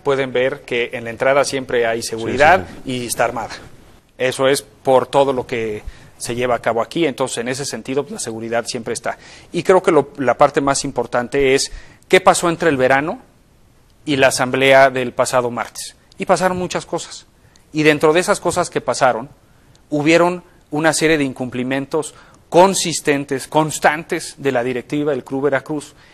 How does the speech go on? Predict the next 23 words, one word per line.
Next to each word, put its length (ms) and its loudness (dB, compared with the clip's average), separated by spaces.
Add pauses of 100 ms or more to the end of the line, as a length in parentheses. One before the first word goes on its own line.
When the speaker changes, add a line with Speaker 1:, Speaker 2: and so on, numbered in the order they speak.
(180)
Speaker 1:
Y 320 -2 (560)
está 260 -2
muy 200 -4
claro 340 4
en 80 -2
la 80 -2
reglamentación 680 -6
de 100 -2
Liga 300 2
M 220 -4
X 360 -14 (340)
que 380 2 (280)
el 300 4
club 360 0 (600)
que 160 4
no 340 0 (360)
cumpla 720 0 (100)
con 300 -2
sus 360 -4
obligaciones 1000 -4 (480)
pierde 360 2
sus 220 -6
derechos. 600 -2